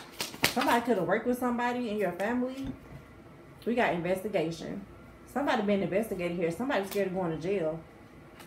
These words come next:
They're being investigated here. This could be somebody in your family here that has a lot of money. They gain a lot of money off of doing dark energy, dark work on people. What is investigating?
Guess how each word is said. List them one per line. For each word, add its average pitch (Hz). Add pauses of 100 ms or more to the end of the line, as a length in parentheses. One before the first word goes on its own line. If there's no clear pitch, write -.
(140)
They're 226
being 240
investigated 185
here. 170
This 202
could 240
be 214
somebody 202
in 175
your 160
family 226
here 240
that 208
has 226
a -
lot 233
of 226
money. 247 (880)
They 190
gain 214
a 226
lot 220
of 208
money 226
off 208
of 170
doing 190 (240)
dark 196
energy, 226 (100)
dark 220
work 240
on 254
people. 285 (1600)
What 254
is 339
investigating? 165